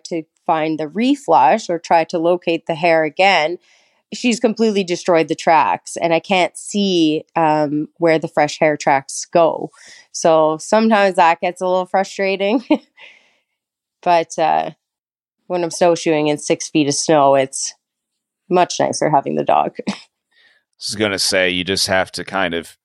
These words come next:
Speaker 2: pick and choose your, your evils, I guess. Um,
Speaker 1: Yeah.
Speaker 2: you know, which it, either way, it doesn't sound like, I, I, I know which one probably, s-, which version, if I was in your shoes, would be more evil to me, I guess. But, uh, you know, like I said, not everybody's the same,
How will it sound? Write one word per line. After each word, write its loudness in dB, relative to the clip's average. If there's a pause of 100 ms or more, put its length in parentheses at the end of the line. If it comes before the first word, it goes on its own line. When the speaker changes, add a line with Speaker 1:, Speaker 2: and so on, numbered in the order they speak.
(160)
Speaker 2:
pick -6
and -12
choose -8
your, -8 (280)
your -10
evils, -6
I -6
guess. -6
Um, 0
Speaker 1:
Yeah. 4 (240)
Speaker 2:
you -10
know, 0
which -2
it, -6 (380)
either 0
way, 2
it 0
doesn't -2
sound -2
like, -4 (100)
I, 0
I, -2
I 2
know 4
which -2
one 0
probably, 0
s-, -8
which -6
version, -6 (140)
if -14
I 0
was -4
in -8
your -6
shoes, -8
would -14
be -8
more -10
evil -8
to -12
me, -10
I -8
guess. -4
But, -4
uh, 0 (320)
you 0
know, 2
like 0
I -6
said, -4
not 2
everybody's 0
the -8
same, -2